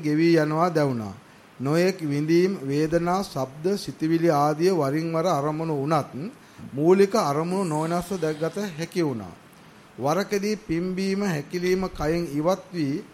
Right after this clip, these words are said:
තිබුණු දැනුණු අතර ඒ කොහෙදෝ ඇති බවත් කයට සම්බන්ධව නැති බවත් දැනුණා. එසේ දකිද්දී සිතට වඩා ශාන්ත ප්‍රණීත බවක් දැනුණු අතර තප්පර දහයක්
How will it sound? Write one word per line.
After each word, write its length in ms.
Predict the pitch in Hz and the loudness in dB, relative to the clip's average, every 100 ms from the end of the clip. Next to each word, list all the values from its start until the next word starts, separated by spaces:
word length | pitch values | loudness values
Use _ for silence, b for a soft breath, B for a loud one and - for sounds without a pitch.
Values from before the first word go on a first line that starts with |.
| B B B | B B B
තිබුණු 420 | - 160 170 170 160 - - - - | -8 -2 0 0 -4 -8 -20 -20 -6
දැනුණු 420 | 143 156 160 160 | 0 2 2 0
අතර 340 | 139 143 202 160 165 - - | -2 -2 2 2 2 -2 -6
ඒ 200 | 151 175 | -4 -4
කොහෙදෝ 580 | 175 151 170 175 185 202 208 - | -2 -2 0 2 4 4 2 -2
ඇති 280 | - 139 185 | -10 -8 -4
බවත් 340 | 185 165 160 - - B B | 0 2 2 -2 -12 B B
කයට 300 | 139 151 165 | 0 0 0
සම්බන්ධව 600 | 180 151 170 180 180 175 165 | -2 -4 -2 -2 -2 0 0
නැති 260 | 143 147 | -2 -2
බවත් 280 | 175 175 196 | 2 2 2
දැනුණා. 400 | 175 156 131 101 82 B B B B B | 0 0 -2 -6 -14 B B B B B
එසේ 280 | 143 202 214 | -2 2 2
දකිද්දී 640 | 156 147 190 185 170 202 | 0 -2 -4 -6 -4 -4
සිතට 260 | 208 156 156 180 | -4 -6 -4 -2
වඩා 360 | 185 180 185 208 | 2 2 2 0
ශාන්ත 480 | - 151 160 175 185 | -2 -2 0 0 -4
ප්‍රණීත 440 | 190 151 151 170 170 | -8 -6 -4 -4 -2
බවක් 320 | 175 175 185 180 | 0 0 0 -2
දැනුණු 340 | 151 160 160 | -2 0 0
අතර 280 | 139 185 156 160 - - B B - | 0 0 0 0 -6 -14 B B -4
තප්පර 420 | 147 - 190 196 175 | -4 -2 0 0 0
දහයක් 480 | 160 156 175 196 | 0 2 2 0